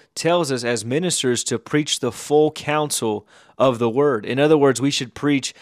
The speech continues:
not just one specific subject, but we should preach the whole entire gospel, the whole entire message, not just salvation only, but salvation, healing, prosperity, deliverance,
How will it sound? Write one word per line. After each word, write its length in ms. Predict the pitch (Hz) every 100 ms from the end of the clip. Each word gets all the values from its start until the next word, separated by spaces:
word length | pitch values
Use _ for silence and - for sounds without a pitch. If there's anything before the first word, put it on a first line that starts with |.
| _
not 260 | 120 143 156
just 220 | 151 117
one 360 | 107 120 147 156
specific 640 | - 127 120 156 147 123
subject, 720 | - - 143 147 120 113 107 - - -
but 120 | 127
we 140 | 139
should 260 | 131 131 117
preach 360 | 139 143 131
the 140 | - 117
whole 320 | - 147 151
entire 640 | 139 123 - 139 135 123
gospel, 520 | 110 117 135 - 113
the 120 | 107 107
whole 240 | 135 147
entire 420 | 135 - 131 117
message, 600 | 104 113 127 - 107 101 - - -
not 240 | 131 156
just 260 | 147 151 -
salvation 680 | - 139 117 123 143 - 123
only, 440 | 110 135 127 110 - - -
but 140 | 120
salvation, 840 | - 139 135 139 147 135 131 107 - -
healing, 560 | - 151 165 147 117 95 - _
prosperity, 880 | - 139 127 - 147 147 135 120 104 - -
deliverance, 800 | 127 127 143 147 131 123 101